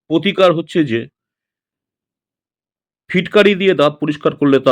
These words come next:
আপনার আর্থিক পরিস্থিতির উপর ভালো প্রভাব পাবে। যখনই আপনি দাঁত ব্রাশ করবেন, অর্থাৎ সকালবেলা মর্নিংয়ে, আপনি টুথপেস্টের উপর সামান্য একটু ফিটকারির গুঁড়ো দিয়ে দাঁত পরিষ্কার করুন। তাতে করে দেখা যাচ্ছে আপনার আর্থিক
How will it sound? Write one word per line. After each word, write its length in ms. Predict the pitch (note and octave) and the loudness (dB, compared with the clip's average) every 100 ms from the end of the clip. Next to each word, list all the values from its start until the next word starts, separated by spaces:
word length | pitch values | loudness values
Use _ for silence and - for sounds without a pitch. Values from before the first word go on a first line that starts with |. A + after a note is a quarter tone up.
| A#2+ | 2
আপনার 200 | B2+ A2+ | 0 0
আর্থিক 240 | A#2+ - C3+ B2+ | -2 -2 -4 0
পরিস্থিতির 440 | B2 - A#2 A#2 | -2 -2 -4 -4
উপর 120 | G#2+ G#2+ F2+ | -2 -4 0
ভালো 160 | G#2+ A2+ - | 0 0 -2
প্রভাব 240 | F#2+ G#2 - | -4 -4 -4
পাবে। 180 | D#2 - _ _ _ _ - | -10 -10 _ _ _ _ -2
যখনই 320 | C3+ D#3+ D#3+ | 0 2 2
আপনি 120 | C#3+ B2+ | 0 0
দাঁত 120 | A2 A#2 | 0 0
ব্রাশ 180 | B2 B2 - | -2 -6 -6
করবেন, 240 | A2 G2 G#2+ | -8 -6 -4
অর্থাৎ 220 | G#2+ A2 G2 _ - | -2 -2 -4 _ -6
সকালবেলা 420 | G#2+ A2 G2+ F#2+ - | 0 2 2 -2 -2
মর্নিংয়ে, 380 | G2 G#2+ F#2+ F#2 - F2+ | 0 0 0 -4 -8 -8
আপনি 160 | G2+ G2+ F2+ _ _ | -4 -4 -4 _ _
টুথপেস্টের 500 | - C#3 D3+ D3 C3 | -4 -2 0 0 -2
উপর 120 | A2+ G#2+ | -2 -4
সামান্য 220 | A2+ A#2+ A2+ | -2 -2 -2
একটু 120 | G#2 F#2+ | -4 -8
ফিটকারির 400 | G#2+ A#2 A2 G2+ | -4 0 0 0
গুঁড়ো 160 | G#2 G#2 | -2 -2
দিয়ে 120 | F#2+ F2 | 0 -2
দাঁত 120 | F#2 - | -2 -2
পরিষ্কার 280 | G2+ - G2+ F#2+ | -6 -2 -4 -2
করুন। 180 | F2+ F2 - | -4 -6 -10
তাতে 160 | F#2+ G#2+ | -6 -2
করে 120 | G#2 G2 | 0 0
দেখা 140 | F#2 G#2 | 0 -2
যাচ্ছে 180 | F#2+ F#2+ | -2 -4
আপনার 200 | F2 F2 E2 _ _ _ | -4 -6 -8 _ _ _
আর্থিক 340 | A2+ - D3+ | -4 0 0